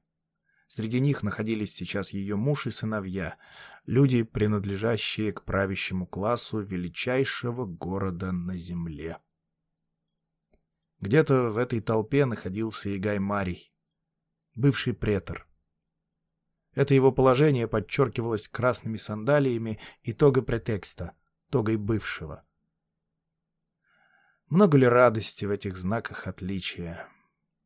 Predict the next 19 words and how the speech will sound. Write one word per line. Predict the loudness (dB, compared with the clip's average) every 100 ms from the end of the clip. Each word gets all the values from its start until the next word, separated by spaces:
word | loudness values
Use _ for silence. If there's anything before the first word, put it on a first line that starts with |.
| _
Они | 0 4 6 6 4
недостаточно | 2 0 2 2 2 2 2 -2 -6 -8
хороши. | -8 -8 -8 -8 -10 -14 _ _ _ _ _ _ _ _ -20 2
Пять | 8 8 8
лет | 6
назад | 6 6 6 4
Марий | 4 4 4 2
стал | 0 0
претором | 0 0 0 2 0 -2 -6
и | -4
уже | -2 0
два | 2 8 8
года | 10 8 8
спустя | -2 -8 0 2 2
мог | 0 -4
бы | -4
стать | -2 -2 -4
и |
консулом. | 0 2 2 -2 -10 -12 -14